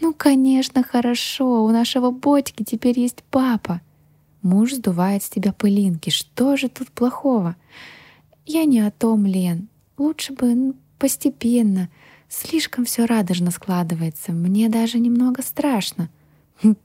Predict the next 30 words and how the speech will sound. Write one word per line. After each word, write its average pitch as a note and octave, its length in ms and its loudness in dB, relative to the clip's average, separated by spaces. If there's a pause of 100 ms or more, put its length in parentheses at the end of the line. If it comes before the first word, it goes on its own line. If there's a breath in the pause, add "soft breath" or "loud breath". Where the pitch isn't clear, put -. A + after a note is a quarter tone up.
(220)
ну A3 220 2
вот F#3+ 260 -2
еще. E3+ 340 -4 (320 soft breath)
Не A#3+ 100 4
говори D#4 300 0
глупостей. F#3 680 -4
Перемены B3 480 4
в F#3+ 40 0
жизни C4 320 0
так - 280 -4
и D4+ 40 0
происходят. A#3 640 -2
Быстро A#3 520 0 (300 soft breath)
и C4 120 4
радикально. F#3 720 0 (1120 loud breath)
«Знаешь, A#3 500 2
когда A3 300 -2
мы G#3+ 140 2
с G#3+ 60 -4
Бодькой A3 440 -4
были G#3+ 200 0
вдвоем, A3 500 0
мне F#3+ 220 0
казалось, G#3 640 -4 (460 soft breath)
ну, D4 180 -4
что - 220 -4
у - 20 2
меня G3+ 260 2
много B3 360 2
забот», F3 640 -4